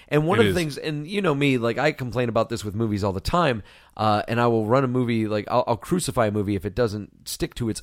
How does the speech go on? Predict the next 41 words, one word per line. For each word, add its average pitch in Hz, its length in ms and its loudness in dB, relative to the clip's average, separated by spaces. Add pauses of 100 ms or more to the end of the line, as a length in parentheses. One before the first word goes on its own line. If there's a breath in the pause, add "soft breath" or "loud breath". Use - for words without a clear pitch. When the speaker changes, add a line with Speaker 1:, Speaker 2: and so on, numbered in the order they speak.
Speaker 1:
own 92 180 -6
science. 80 420 -6
If 87 100 -8
it, 113 140 -6 (260 loud breath)
it, 107 180 -8
you 123 120 -2
know, 110 160 0
it 98 100 -2
establishes, 165 640 2
and 131 120 0
that's 147 140 2
what 151 120 -4
this 135 120 -4
movie 156 180 0
does 127 200 -4
really 175 280 2
well. 160 280 6 (220 loud breath)
It 123 100 0
establishes 139 720 0
a 113 80 -4
science, 147 520 -2 (280 soft breath)
and 120 160 4
it 240 140 6
fucking - 340 -4
sticks - 380 0
to 110 160 0
it. - 160 -8 (240 soft breath)
And 139 120 4
it, 175 140 2
it 160 140 -2
follows 190 520 2
its 160 200 0 (100)
own 156 240 2
rules, 131 560 2
and 123 180 -4
that's 143 320 -2
why 139 360 2 (440 soft breath)
you're 135 300 -2
really 175 380 -2
drawn 131 400 4
in, 117 260 2